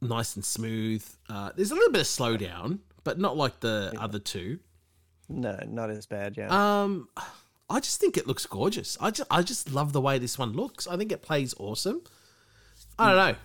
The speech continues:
Speaker 1: know. I guess I'm, I'm, I don't know. I'm just, I, I, maybe I like 'cause it's different.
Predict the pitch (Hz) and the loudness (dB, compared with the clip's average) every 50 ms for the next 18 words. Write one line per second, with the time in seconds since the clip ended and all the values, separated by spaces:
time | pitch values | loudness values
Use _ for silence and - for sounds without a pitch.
0 | - - - 160 151 156 156 156 170 147 - 143 127 110 87 127 120 110 113 117 | -14 -8 -2 0 2 2 2 2 0 0 0 -2 -2 0 0 0 0 0 0 0
1 | 113 87 85 95 95 104 113 - - - - - - - - - _ _ _ _ | -2 -2 -4 -4 -4 -6 -8 -10 -16 -20 -20 -20 -20 -20 -20 -20 _ _ _ _
2 | _ _ _ - - - - 127 135 131 131 - - - - - - 113 113 190 | _ _ _ -20 -20 -10 -8 -6 -4 -2 -2 -4 -4 -6 -10 -14 -4 2 4 4
3 | - - 156 185 190 247 269 247 202 175 139 147 156 - 160 139 - - - - | 6 6 4 4 6 6 8 8 8 8 6 4 2 2 -2 -2 -2 -6 -8 -4
4 | - 135 120 - - - 92 - | -2 -2 -2 -2 -4 -4 -6 -6